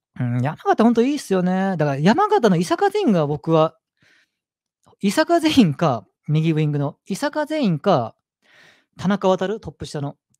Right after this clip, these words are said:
田中航が僕は来てくれたら嬉しいなって、今山が-、山形からは。山形からはね、トップ下田中航。まあ、田中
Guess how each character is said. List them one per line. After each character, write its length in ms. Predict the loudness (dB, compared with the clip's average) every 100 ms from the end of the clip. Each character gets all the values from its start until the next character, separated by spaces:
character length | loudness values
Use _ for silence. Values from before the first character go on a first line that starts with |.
| _ _ _ _ _ -14
田 140 | -8
中 240 | -8 -6 -10
航 300 | -10 -10 -8
が 260 | -10 -10 _ _ _ _ _ _ _ _ -12
僕 260 | -10 -8
は 80 | -10
来 80 | -8
て 100 | -6
く 80 | -6
れ 80 |
た 80 | -6
ら 60 | -6
嬉 180 | -8 -6
し 100 | -4
い 20 |
な 80 | -4
っ 40 |
て、 60 | -4
今 100 | -2
山 220 | -2 -2
が-、 100 | -6 -4
山 160 | -4
形 180 | -4 -8
か 100 | -10
ら 80 | -12
は。 140 | -16 _ _ _ _ _ _ _ _ -10
山 280 | -6 -4 -6
形 240 | -4 -4
か 100 | 0
ら 100 | 0
は 120 | 0
ね、 520 | -2 -2 -4 -4 -4 -6 _
ト 100 | -8
ッ 40 | -8 -8
プ 80 | -6
下 120 | -2
田 100 | 0
中 220 | 2 2
航。 300 | 2 2 0
ま 100 | 0
あ、 20 | -2
田 100 | -4
中 260 | 0 2